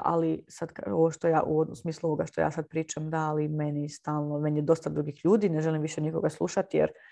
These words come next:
mi je dosta da mi svi prelaze, konstantno me ispituju takve stvari.” Ali samo se vrati na ono š-, ono drugo, onaj drugi stup što sam pričala.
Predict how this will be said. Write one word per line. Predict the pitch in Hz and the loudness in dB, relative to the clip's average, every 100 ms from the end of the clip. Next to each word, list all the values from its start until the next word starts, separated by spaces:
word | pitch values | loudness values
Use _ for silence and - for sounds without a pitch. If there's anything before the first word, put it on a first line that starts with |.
| - - - - _ _ _ - | -20 -20 -20 -20 _ _ _ -2
mi | 175 | 0
je | |
dosta | 160 175 170 | 6 6 6
da | 170 151 | 2 2
mi | 156 | 0
svi | - 160 156 _ | 0 -2 -2 _
prelaze, | 170 156 151 147 147 147 147 _ _ - | -2 2 2 2 0 -2 -6 _ _ -14
konstantno | - 151 - 156 151 151 | -8 -8 2 2 2 -2
me | 147 | -4
ispituju | - 151 151 151 | -4 -4 -2 -4
takve | 143 143 | -4 -6
stvari.” | 151 - 151 151 - | -8 -6 -4 -4 -4
Ali | 160 165 - - 175 | 0 2 0 -4 -6
samo | - 247 | 2 4
se | 277 233 | 6 6
vrati | 202 190 220 208 | 6 6 4 2
na | |
ono | 185 175 | 0 -2
š-, | - | 0
ono | 190 | 0
drugo, | 170 185 175 | 2 4 4
onaj | 170 | 4
drugi | 170 190 165 | 2 0 -2
stup | - 175 - | -4 -4 -2
što | 165 | -6
sam | 151 | -4
pričala. | 151 185 - - | -6 -6 -4 -4